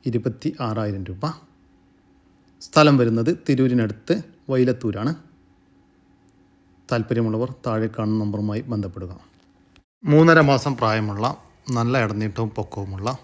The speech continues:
ഒരു ബീറ്റൽ ക്രോസ് മുട്ടനാട്ടുംകുട്ടി വിൽപ്പനക്ക്. ഇതിൻ്റെ ഉദ്ദേശിക്കുന്ന വില പതിമൂവായിരം രൂപയാണ്. സ്ഥലം വരുന്നത് കാസർഗോഡ്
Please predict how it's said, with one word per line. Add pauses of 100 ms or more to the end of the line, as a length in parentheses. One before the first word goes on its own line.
(880)
ഒരു
ബീറ്റൽ
ക്രോസ്
മുട്ടനാട്ടുംകുട്ടി
വിൽപ്പനക്ക്. (2500)
ഇതിൻ്റെ
ഉദ്ദേശിക്കുന്ന
വില (120)
പതിമൂവായിരം
രൂപയാണ്. (2000)
സ്ഥലം
വരുന്നത് (140)
കാസർഗോഡ്